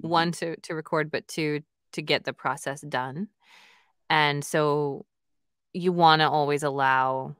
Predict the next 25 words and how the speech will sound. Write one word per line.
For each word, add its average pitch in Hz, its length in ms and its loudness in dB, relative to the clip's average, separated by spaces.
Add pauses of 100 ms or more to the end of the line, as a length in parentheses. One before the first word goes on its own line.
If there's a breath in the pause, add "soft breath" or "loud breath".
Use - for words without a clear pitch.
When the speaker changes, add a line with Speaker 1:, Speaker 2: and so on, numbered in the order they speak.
(160)
Speaker 2:
if 160 140 -8
you're 170 100 2
trying 147 280 2
to, 143 120 -6
like, 135 300 -6
get 135 140 -2
a 135 60 -4
pre-order 135 600 -6
for - 160 -10
your 139 180 -6
book 131 420 -6 (180)
and 139 140 -8
make 135 140 -6
sure 131 120 -6
it 117 60 -10
goes 139 200 -2
live 139 220 2
on 143 80 -2
a 139 60 -6
certain 151 300 -6
day, 170 140 0
you 185 140 -2
want 214 200 2
to 220 120 2
allow 160 400 2